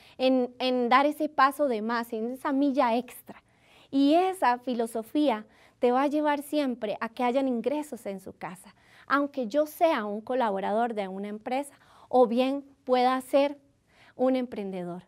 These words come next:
¿verdad? O puedo ser las dos cosas. Tengo muchas amigas que tienen su empleo y tienen su emprendimiento. Entonces, enséñele a sus hijos a tener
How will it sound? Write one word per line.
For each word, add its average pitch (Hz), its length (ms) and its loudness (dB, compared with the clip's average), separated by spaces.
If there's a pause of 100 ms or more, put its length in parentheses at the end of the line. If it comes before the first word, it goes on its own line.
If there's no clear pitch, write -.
¿verdad? 220 360 4
O 302 120 6
puedo 392 260 8
ser 415 180 0
las 415 180 8
dos 381 180 -2
cosas. 392 460 4
Tengo 269 220 0
muchas 359 400 0
amigas 320 420 6 (260)
que 269 100 2
tienen 240 440 4
su 330 240 6
empleo 370 560 6 (200)
y 294 120 0
tienen 262 340 2
su 262 160 -2
emprendimiento. 208 880 -6 (200)
Entonces, 285 420 0
enséñele 285 800 0
a 220 80 -4
sus - 320 -8
hijos - 480 -6 (560)
a 262 240 4
tener 262 420 2